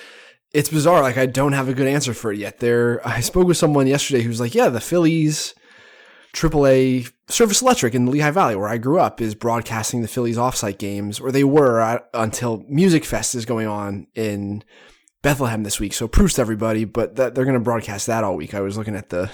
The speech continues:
<laughs> the schedule today to see if I could watch some Phillies offsite games at, uh, Coca-Cola Park in Allentown. But I, I think aside from a few of the exceptions where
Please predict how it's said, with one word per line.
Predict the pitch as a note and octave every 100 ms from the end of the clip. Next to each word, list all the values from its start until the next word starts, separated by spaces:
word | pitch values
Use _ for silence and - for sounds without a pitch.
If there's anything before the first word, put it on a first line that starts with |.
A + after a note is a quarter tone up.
| -
<laughs> | -
the | -
schedule | - C#3+ B2+ B2
today | A2 G#2
to |
see | B2 -
if | D#3 D3+
I |
could | C#3+ D3+
watch | B2+ B2 - - - - - - - -
some | - C#3
Phillies | - D3 C3
offsite | B2 - - A2
games | A2 G#2 G2+ G#2+
at, | G#2 -
uh, | A2 G2
Coca-Cola | B2 A2 - G#2
Park | G2 A#2+ A#2+
in | G2+
Allentown. | B2 A2+ - F2 F#2 - -
But | C3
I, | - A#2 -
I |
think | - G3+ F3
aside | - C3+ D3+
from | C3 A2+
a |
few | F#2+ C3+ C3
of |
the | G#2+ G2+
exceptions | - C3+ - A#2
where | -